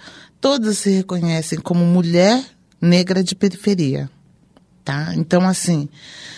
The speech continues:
só que, ah, elas reconhecem isso, mas isso não, ah,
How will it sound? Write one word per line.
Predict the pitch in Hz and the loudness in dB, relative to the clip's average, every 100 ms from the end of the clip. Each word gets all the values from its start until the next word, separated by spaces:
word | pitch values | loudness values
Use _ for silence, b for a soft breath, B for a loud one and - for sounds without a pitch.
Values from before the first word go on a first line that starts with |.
| B | B
só | - - 285 330 392 403 285 202 _ _ | -2 2 2 2 -2 -6 -8 -10 _ _
que, | - 214 185 151 - - | -6 -2 0 -2 -8 -8
ah, | - 170 160 156 151 151 165 _ _ _ _ _ _ _ - | -4 -2 -4 -6 -8 -10 -16 _ _ _ _ _ _ _ -4
elas | 294 320 | -2 0
reconhecem | 285 311 294 262 294 294 247 202 | 0 0 2 2 2 -2 0 2
isso, | 202 185 208 | 0 0 0
mas | 214 214 | 0 0
isso | 254 269 - | -2 -2 -2
não, | 262 262 262 254 247 240 - - | 0 2 2 0 -2 -4 -14 -16
ah, | - 190 180 | -8 -6 -6